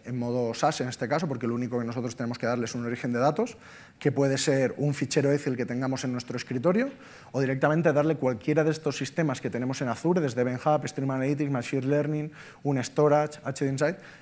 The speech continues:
y que empecemos a trabajar a crear nuestros paneles. Podemos hacer un sistema de reports normal, el que hemos visto al principio de todo, el clásico, O podemos ver algo en tiempo real y que le podamos hacer preguntas como las que hemos comentado a Cortana.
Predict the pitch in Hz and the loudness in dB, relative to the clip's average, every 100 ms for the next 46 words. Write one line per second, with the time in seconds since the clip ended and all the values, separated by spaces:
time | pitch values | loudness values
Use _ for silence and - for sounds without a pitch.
0 | - 156 160 135 139 147 147 143 143 135 | -2 2 2 2 0 0 -2 0 2 2
1 | 156 151 147 127 139 135 135 - 113 104 | 4 2 2 0 0 -2 -6 -6 -4 -4
2 | 82 - - - - - 131 143 160 160 | -8 -14 -20 -20 -20 -4 0 2 2 2
3 | 165 151 139 - 147 139 127 139 135 135 | 0 0 -4 -2 0 2 0 0 0 0
4 | 120 117 147 254 - - 127 127 127 139 | -2 0 0 0 -6 -10 -4 -4 -2 -2
5 | 139 127 127 143 127 117 143 165 - 139 | 0 0 -2 -2 0 0 2 0 2 0
6 | - 180 247 - - - - - 131 131 | 0 0 -2 -4 -20 -20 -10 -2 2 4
7 | 151 151 151 156 147 139 156 151 147 156 | 4 4 6 4 4 2 2 2 4 4
8 | 165 131 117 131 143 131 143 135 131 131 | 2 0 0 -2 -2 -4 -4 -2 0 0
9 | 151 160 - 131 123 - 131 135 135 131 | 0 -2 -2 -2 -2 -2 -4 -4 -4 -2
10 | 123 120 101 107 160 113 | 0 0 -2 -2 0 -2